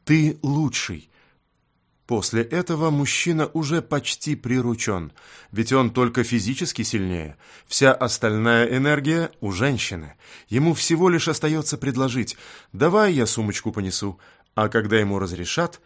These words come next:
обрадуется ещё больше. А женщина в этот момент думает:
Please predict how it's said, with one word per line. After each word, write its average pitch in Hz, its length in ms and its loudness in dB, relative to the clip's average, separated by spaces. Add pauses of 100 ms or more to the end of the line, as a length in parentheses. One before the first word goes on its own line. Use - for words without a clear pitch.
(200)
обрадуется 113 760 2
ещё 101 360 -2
больше. 82 440 -10 (500)
А 95 160 -2
женщина 107 560 0
в 101 60 2
этот 107 200 0
момент 101 360 0
думает: 104 400 0